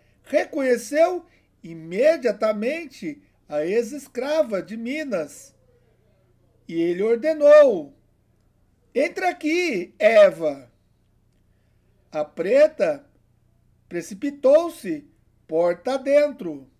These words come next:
e entregou ao seu protetor um saco de abacaxis, colhidos na roça que plantara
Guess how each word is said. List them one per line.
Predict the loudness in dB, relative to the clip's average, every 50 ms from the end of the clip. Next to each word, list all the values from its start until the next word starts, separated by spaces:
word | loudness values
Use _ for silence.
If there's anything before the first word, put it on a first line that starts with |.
| _ _ _ _ _ _ _ _ _ _ _ _ _ _ _ -16
e | -14 -14
entregou | -12 -10 -4 0 0 0 0 -2 -4 -4 -2 -4 -4 -6 -10 _ _
ao | -8 -2 2 2 2 0
seu | -2 -12 -10 -4 2 4 4 4 2
protetor | 0 -8 -8 -8 -6 -8 -10 -6 -2 2 4 6 6 6 6 2 -4 _ _ _ _ _ _ _ _ _ _ _ _
um | -20 -18 -16 -16 -16
saco | -18 -18 -10 -6 -4 -2 -2 -2 -4 -6 -10 -14 -12
de | -8 -6 -6
abacaxis, | -4 -4 -6 -6 -4 -6 -6 -6 -6 -6 -6 -6 -6 -8 -12 -16 -20 -20 _ _ _ _ _ _ _ _ _ _ _ _ _
colhidos | -12 -12 -12 -12 -10 -8 -6 -6 -6 -8 -8 -12 -12 -8
na | -6 -6
roça | -4 -2 -2 -2 0 0 -2 -2 -2 -8 -10 -10 -10 _ _ _ _ _ _ _ _ _ _ -16
que | -16 -16
plantara | -12 -8 -6 -6 -6 -6 -4 -4 -4 -2 -2 -2 -2 -2 -2 -2 -4 -6 _